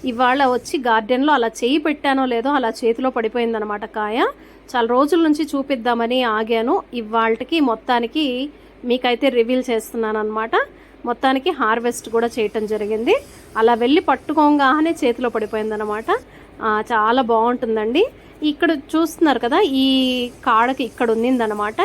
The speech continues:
ఈ ఆకులు అయితే దాచిపెట్టుకుంటాయన్నమాట. చాలా చక్కగా భలే అనిపిస్తది, ప్రొటెక్ట్ చేసుకుంటది అనమాట. అది చాలా అందంగా అనిపిస్తది. లీఫ్ వెనక దాచిపెట్టుకుంటది అనమాట ఈ కాయనైతే.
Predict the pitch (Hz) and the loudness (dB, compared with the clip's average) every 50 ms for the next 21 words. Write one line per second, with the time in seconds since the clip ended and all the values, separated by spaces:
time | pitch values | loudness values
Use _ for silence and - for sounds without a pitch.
0 | 427 - 254 262 254 240 214 220 247 294 - 349 311 277 269 269 311 277 208 226 | 0 0 0 0 0 0 2 2 0 2 2 2 2 2 0 0 -2 -2 -2 0
1 | 190 208 240 202 - - - 285 - - - 254 233 208 233 226 220 214 208 208 | 0 0 0 -2 -4 -4 -4 -4 -4 -4 -4 -4 -2 -2 -2 -4 -2 -4 -6 -6
2 | 208 240 226 - 233 202 196 214 226 254 254 - 247 208 - - 214 214 247 262 | -8 -8 -4 -2 -2 0 0 0 0 0 0 -2 -6 -10 -8 -10 -4 0 0 0
3 | 226 226 220 226 233 247 254 247 247 233 233 233 302 294 294 - - 247 214 240 | 2 0 0 2 2 2 2 2 2 0 0 0 -2 -2 -2 -2 -4 -4 -2 -2
4 | 269 262 - 233 - 359 359 - - - 349 320 311 - - - 269 226 - 226 | -4 -4 -4 -4 -4 -4 -4 -4 -2 0 2 2 2 -2 -4 -4 -4 -4 -4 -4
5 | 202 208 208 208 208 202 202 202 - 339 440 523 - - - - - - - - | -6 -4 -6 -6 -6 -6 -6 -2 0 0 0 0 -2 -12 -20 -20 -20 -20 -20 -14
6 | - - - 214 240 - 254 233 226 226 240 247 240 226 226 233 254 269 269 269 | -10 -8 -6 -4 -2 0 0 2 4 4 4 4 2 2 0 0 2 2 2 2
7 | 285 277 262 233 208 233 226 - - 220 190 196 277 392 523 - - - - - | 2 2 0 0 -4 -6 -8 -6 -8 -8 -4 0 0 0 0 -2 -8 -20 -20 -20
8 | - - - 254 247 262 277 311 294 - 262 240 247 240 254 262 294 262 214 233 | -18 -10 -6 0 2 4 4 4 2 0 0 0 2 2 2 0 0 0 2 2
9 | 214 226 - - 240 254 233 - 233 214 226 220 220 214 214 208 214 208 208 208 | 2 2 0 0 -4 -4 -4 -4 -4 -4 -4 -4 -4 -4 -4 -4 -4 -6 -6 -8
10 | 202 - 220 214 220 220 - 214 208 214 220 220 220 208 202 196 - 339 480 587 | -6 -4 -4 -4 -4 -2 -2 -2 0 0 0 0 -2 -4 -4 -2 0 0 0 0